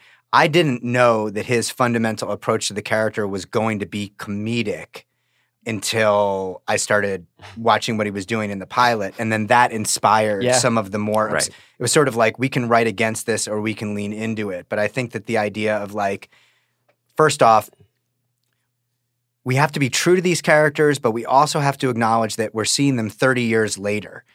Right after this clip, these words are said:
Speaker 1: And so I don't wanna see, you know, Laurie Blake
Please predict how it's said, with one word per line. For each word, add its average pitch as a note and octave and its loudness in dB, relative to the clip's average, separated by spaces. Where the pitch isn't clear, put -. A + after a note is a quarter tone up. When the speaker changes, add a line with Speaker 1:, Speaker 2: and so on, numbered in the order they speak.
Speaker 1:
And A#2 -2
so A2 0
I C#3 4
don't D3+ 2
wanna C3+ 2
see, G#2 -4
you C3 0
know, G#2 2
Laurie A#2+ 4
Blake A2 -2